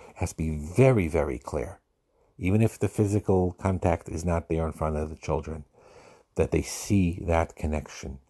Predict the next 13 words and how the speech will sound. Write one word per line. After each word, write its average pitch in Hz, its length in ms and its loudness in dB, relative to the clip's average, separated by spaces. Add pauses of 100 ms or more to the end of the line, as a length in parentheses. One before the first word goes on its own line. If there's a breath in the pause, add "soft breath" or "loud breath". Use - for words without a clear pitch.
(260 soft breath)
They 76 120 -4
see 101 380 0
that 85 180 2
they're 76 140 2
best 80 280 -2
friends. 73 440 -2 (280 loud breath)
They 87 140 -2
see 104 300 2
that 90 180 4
they 80 160 4
appreciate 78 640 -4
each 67 240 -10
other. 69 260 -4